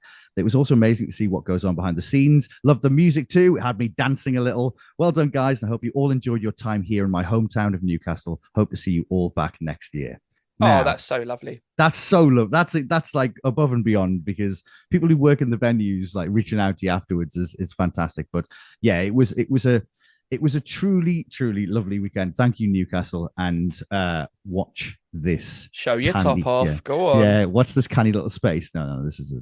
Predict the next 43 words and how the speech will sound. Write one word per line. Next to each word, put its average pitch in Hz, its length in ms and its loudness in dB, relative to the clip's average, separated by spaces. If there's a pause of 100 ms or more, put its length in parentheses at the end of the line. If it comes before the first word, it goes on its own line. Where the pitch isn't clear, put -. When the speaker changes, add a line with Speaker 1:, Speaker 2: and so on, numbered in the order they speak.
Speaker 1:
this 62 100 -12
is, - 80 -20 (220)
I'm 71 120 -14
just - 140 -20
gonna - 180 -14
cover 64 140 -14
this - 160 -20
one. - 160 -12 (580)
We, 190 100 0
we're 196 100 2
not, - 120 -2 (200)
we're 285 120 2
not, 107 300 0
we're 139 60 4
not 135 160 6
sponsored 127 360 2
by 104 120 2
the 95 80 0
people 104 240 2
out 101 200 0
of 101 80 0
shot - 320 0
anymore, 85 460 -2
so - 240 0 (200)
<laughs> - 180 -16
I'm 135 160 2
just - 180 0
trying 98 120 0
to 104 60 -2
keep 95 200 -4
my 101 60 2
head 90 140 0
above 90 240 -2
water, 90 300 -4 (600)
you 117 80 4
know, 117 400 2
in 120 100 4
my 113 140 6
other 98 180 4
job. 82 320 -4 (420)
So 160 240 6
let's 147 340 6
get, - 220 6